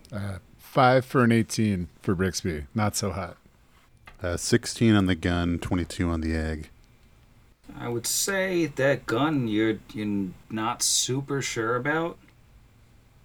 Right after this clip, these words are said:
Speaker 3: I mean, it looks like a grenade will fit in there.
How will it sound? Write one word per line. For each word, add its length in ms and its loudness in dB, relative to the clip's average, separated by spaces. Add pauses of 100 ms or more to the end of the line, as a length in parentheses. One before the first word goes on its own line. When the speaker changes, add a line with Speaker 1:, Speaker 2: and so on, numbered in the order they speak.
(160)
Speaker 3:
I 40 -8
mean, 240 -6
it 140 -8
looks 400 2
like 260 0
a 60 -2
grenade 400 -4
will 100 -4
fit 240 -4
in 200 -6
there. 380 -6